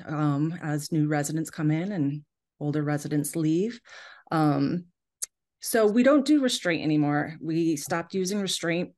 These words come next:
um, quite a while ago in the group home. Um, in the past, it was called prone restraint, where staff would just kinda get on a patient and have them lay on their stomach and hold them down. And so we don't do that anymore. But some of the residents that have gone through that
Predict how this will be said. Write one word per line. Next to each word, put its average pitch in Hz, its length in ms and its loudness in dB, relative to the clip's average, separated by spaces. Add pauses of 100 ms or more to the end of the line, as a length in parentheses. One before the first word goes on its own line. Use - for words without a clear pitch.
(120)
um, 143 520 -4 (120)
quite 170 200 0
a 165 40 4
while 156 220 4
ago 175 220 0
in 226 80 0
the 233 60 0
group 220 180 -2
home. 180 400 0 (420)
Um, 143 460 0 (600)
in 170 120 -2
the 156 60 2
past, 156 460 -4
it 165 60 -4
was 143 240 -6
called 147 320 -4
prone 151 240 2
restraint, 147 520 -2
where 131 200 -4
staff - 360 -6
would - 120 -10
just - 200 -10
kinda 147 220 2
get 139 200 -4
on 147 180 2
a - 20 -4
patient 143 500 -8
and 139 220 -2
have 143 200 -6
them 143 180 2
lay 143 160 2
on 147 80 2
their 139 100 -2
stomach 170 440 -6
and 147 100 2
hold 147 180 -2
them 139 140 0
down. 147 260 -2
And - 160 -4
so 156 160 -4
we 147 140 2
don't 165 180 2
do 151 160 2
that - 220 -4
anymore. 101 360 -6 (360)
But 180 160 2
some 190 400 2
of 165 120 2
the 156 80 0
residents 165 480 2
that 143 220 -2
have 156 280 -4
gone 147 260 2
through 208 240 -2
that - 340 0